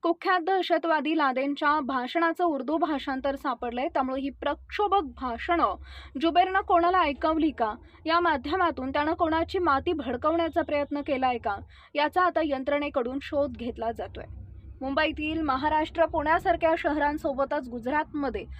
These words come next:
आणि देशातील इतर शहरांमध्ये बॉम्बस्फोट घडवण्याचा कट जुबेर आणि त्याच्या सहकार्यांनी रचला होता. दोन हजार तेवीसच्या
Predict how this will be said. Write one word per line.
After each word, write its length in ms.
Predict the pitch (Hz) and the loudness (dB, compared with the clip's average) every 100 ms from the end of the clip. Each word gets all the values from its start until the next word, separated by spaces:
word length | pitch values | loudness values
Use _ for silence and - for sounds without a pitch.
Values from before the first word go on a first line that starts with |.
| - 269 | -12 -4
आणि 140 | 269 | -2
देशातील 500 | 294 311 359 359 370 | 0 0 2 0 2
इतर 320 | 339 - 339 339 | -2 4 2 4
शहरांमध्ये 600 | 427 392 359 359 320 339 | 2 2 2 2 2 2
बॉम्बस्फोट 560 | 285 277 285 - 339 | 2 0 -2 2 2
घडवण्याचा 600 | 320 294 269 294 294 302 | 2 0 0 -2 -2 -2
कट 300 | 294 285 285 311 233 | 0 0 0 -4 -6
जुबेर 260 | 247 277 | -2 0
आणि 180 | 302 294 | 0 -2
त्याच्या 360 | 285 254 277 269 | -4 -4 -4 -6
सहकार्यांनी 760 | - 277 247 269 285 277 277 | -6 -6 -2 -2 -2 -4 -4
रचला 300 | 262 233 233 | -4 -4 -6
होता. 220 | 214 - - - _ _ _ - - | -6 -10 -16 -16 _ _ _ -20 -6
दोन 160 | 294 311 | 0 2
हजार 220 | 370 415 | 4 2
तेवीसच्या 500 | 415 359 349 359 381 | 2 0 -2 0 2